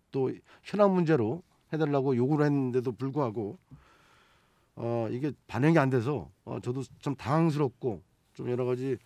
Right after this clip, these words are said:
우리 지역 주민의 실망이 좀 크다고 생각이 듭니다. 제가 사실은, 어, 어제 또 기재부와 또 행안부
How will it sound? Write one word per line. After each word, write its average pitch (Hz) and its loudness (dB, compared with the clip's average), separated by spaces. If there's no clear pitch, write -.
우리 131 -6
지역 139 -4
주민의 131 -4
실망이 185 2
좀 123 -2
크다고 170 2
생각이 143 -2
듭니다. 92 -8
제가 151 -2
사실은, 147 0
어, 113 -2
어제 135 4
또 135 -2
기재부와 143 4
또 123 0
행안부 151 2